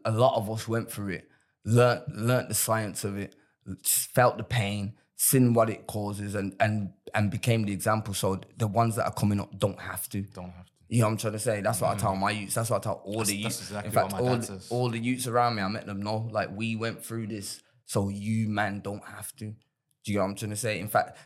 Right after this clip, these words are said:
Speaker 1: the fact that we went through this, you think we're ever gonna allow you, man, to go through that? Nah, it's not happening. It's
Speaker 2: Mm-hmm.
Speaker 1: not happening. You know what I'm saying? So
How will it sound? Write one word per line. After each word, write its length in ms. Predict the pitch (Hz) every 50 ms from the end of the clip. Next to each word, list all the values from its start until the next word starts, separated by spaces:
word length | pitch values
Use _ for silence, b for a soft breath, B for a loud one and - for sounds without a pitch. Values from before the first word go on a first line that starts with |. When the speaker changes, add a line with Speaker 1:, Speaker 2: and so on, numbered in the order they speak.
| B
Speaker 1:
the 60 | - 104
fact 300 | - - 147 - - -
that 160 | 117 - 110
we 60 | 110
went 200 | 101 104 - -
through 200 | - - 104 101
this, 180 | 95 95 - -
you 60 | 101
think 260 | - - 127 117 -
we're 80 | - 110 - 85 - -
ever 200 | 123 113 117 98
gonna 260 | 104 110 104 101 98 -
allow 320 | 98 101 101 117 131 - -
you, 220 | 165 151 147 135
man, 180 | 117 110 107 98
to 100 | - 101
go 180 | 90 90 90 95
through 240 | - - 85 82 76
that? 220 | 67 - - _ _ _ _ -
Nah, 300 | 104 101 95 95 95 98
it's 180 | 101 98 - -
not 160 | 113 - -
happening. 380 | - 110 - - 113 107 104 110 _ _ _ _ _ _ _ _ _ _ _ - -
It's 100 | 101 95
Speaker 2:
Mm-hmm. 60 | 104
Speaker 1:
not 100 | 107 - -
happening. 380 | 92 - - 113 104 104 117 - _ _ _ _ _ _
You 60 | - -
know 60 | 110
what 40 | 107
I'm 40 | 101
saying? 360 | 98 104 101 101 98 98 95 - _ _ _ _ _ _ _ -
So 300 | - - 101 95 95 95